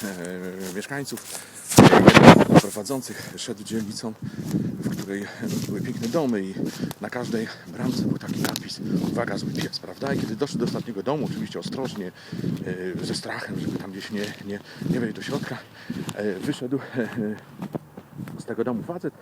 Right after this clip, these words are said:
z takim maluśkim pieskiem, prawda, za nim goniącym. E, no i ten mówi: „E, wszędzie tutaj takie tablice,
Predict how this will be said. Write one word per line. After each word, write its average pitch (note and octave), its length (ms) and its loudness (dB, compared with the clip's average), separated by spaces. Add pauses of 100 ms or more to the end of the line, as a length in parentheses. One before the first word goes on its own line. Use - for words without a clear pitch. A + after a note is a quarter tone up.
(300)
z - 20 -10
takim - 200 -10
maluśkim F#4 400 0
pieskiem, B3+ 420 -2 (300)
prawda, F2 300 -6 (720)
za F#2+ 140 -4
nim G2+ 240 -2 (180)
goniącym. F#2 540 -10 (840)
E, G#2 260 -4
no C3 200 0
i C3+ 60 -2
ten C3+ 140 -4
mówi: C#3 240 -2
„E, C#3+ 60 -2 (920)
wszędzie E3 300 -4
tutaj D3 200 -8
takie D3 180 -10
tablice, C#3+ 520 -4